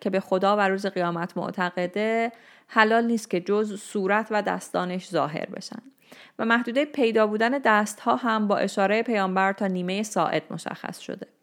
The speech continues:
در حدیث دوم، پیامبر خطاب به اسما دختر ابوبکر که لباس نازکی بر تن داشته میگه مصلحت نیست زن بالغ جز صورت و دستانش پیدا باشن.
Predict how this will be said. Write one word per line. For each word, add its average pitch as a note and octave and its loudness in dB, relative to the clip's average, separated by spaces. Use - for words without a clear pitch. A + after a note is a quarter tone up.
در C#4+ 4
حدیث D4 0
دوم، B3 4
پیامبر A3+ 0
خطاب A#3 0
به - 2
اسما G#3 0
دختر G#3 0
ابوبکر F#3+ 0
که - -2
لباس F#3 2
نازکی G#3 0
بر F#3 0
تن F3 -4
داشته F3+ -4
میگه G#3+ -2
مصلحت G#3 2
نیست F#3+ -2
زن G3 0
بالغ F#3+ 2
جز G3+ 0
صورت G3 0
و G#3+ 4
دستانش F3 -2
پیدا - -4
باشن. - -12